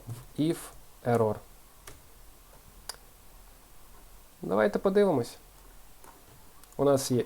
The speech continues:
if error, який у випадку чого поверне пусту інформацію. У нас є array формула, яка нам допомагає працювати з масивами. У нас є V lookup, який завдяки конкатенації може шукати інформацію в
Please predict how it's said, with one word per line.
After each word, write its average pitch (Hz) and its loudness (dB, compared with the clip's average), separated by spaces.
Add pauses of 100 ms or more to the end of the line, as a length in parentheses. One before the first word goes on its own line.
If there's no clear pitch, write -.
if 202 2
error, 165 6 (580)
який 139 4 (460)
у 127 2
випадку 143 4
чого 185 2 (220)
поверне 139 6
пусту 135 0
інформацію. 120 0
У - -4
нас 139 2
є 123 2 (140)
array 160 6
формула, 151 6
яка 123 4
нам 123 4
допомагає 123 4 (200)
працювати 127 4
з 110 -4
масивами. 113 0 (520)
У 127 4
нас 143 6
є 120 2
V 117 2
lookup, 190 8 (140)
який 123 2
завдяки 123 2
конкатенації 123 2 (140)
може 127 6
шукати - 2
інформацію 117 0 (240)
в 127 8